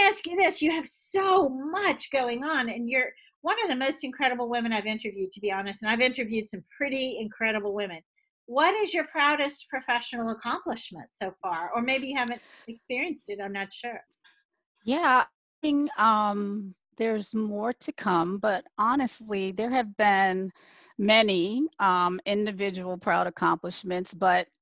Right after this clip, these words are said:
Speaker 2: if I think of all of them collectively, there's one theme that resonates with me, and that theme is about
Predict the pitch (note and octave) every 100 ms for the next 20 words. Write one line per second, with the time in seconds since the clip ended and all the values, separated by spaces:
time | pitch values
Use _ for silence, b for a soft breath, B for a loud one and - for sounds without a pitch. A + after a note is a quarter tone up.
0 | _ _ - - - G#3+ G#3 - D4 D#4+
1 | C4 A3 G3 A3 G#3+ F3+ F#3+ F#3 F3+ F3+
2 | - F#3+ F#3 G3+ G#3 _ F#3+ E3+ E3+ E3+
3 | E3 E3+ E3+ b b b b b b -
4 | G#3 G3+ G#3 G3 G3 A3+ B3+ C#4 C4+ _
5 | A#3 A3 G#3+ G#3 G#3 G#3 - _ - F#3
6 | F3+ E3+ E3+ E3 D#3+ E3 D#3+ - - E3+
7 | - E3 D#3+ D#3 E3 - F#3 F#3 F3+ F3
8 | F3+ - G3+ A3 A#3+ A3+ G#3 F#3+ F#3 F3+
9 | F3+ F3 F3